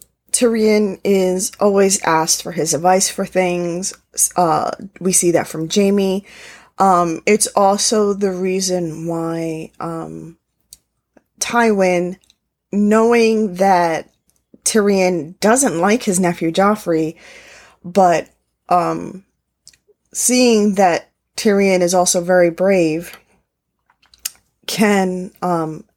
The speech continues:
at-, has him become the Hand of the King. Um, the Hand of the King is the person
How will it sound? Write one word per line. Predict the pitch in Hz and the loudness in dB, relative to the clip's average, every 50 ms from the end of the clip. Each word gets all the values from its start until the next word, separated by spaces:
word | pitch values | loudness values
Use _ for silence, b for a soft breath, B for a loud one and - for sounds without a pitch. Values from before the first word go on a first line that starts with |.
| _ _ - | _ _ 0
at-, | 180 190 165 - - - | 0 2 0 0 -4 -8
has | 196 - - 202 196 196 - - | -12 -4 0 0 2 2 2 0
him | 202 180 180 | 0 0 0
become | 170 180 175 - 185 175 170 165 | -2 -4 -4 -2 -2 -2 0 -2
the | 175 | -2
Hand | 170 180 160 165 151 | -4 -4 -4 -4 -4
of | - | -6
the | 160 156 | -8 -8
King. | - - 160 107 76 - - B B B B B B B B B B B B B B | -6 -4 -6 -6 -6 -10 -16 B B B B B B B B B B B B B B
Um, | 175 190 185 180 180 | 2 2 2 2 0
the | 175 196 | -2 0
Hand | 170 214 214 220 233 | 0 2 2 2 2
of | 226 214 | 2 0
the | 214 | 0
King | - - 208 196 196 | 0 0 0 0 0
is | 190 180 | -2 -4
the | 175 | -4
person | - - 175 - - 190 180 175 180 180 196 - | -2 -2 0 0 0 -2 -4 -8 -10 -12 -18 -20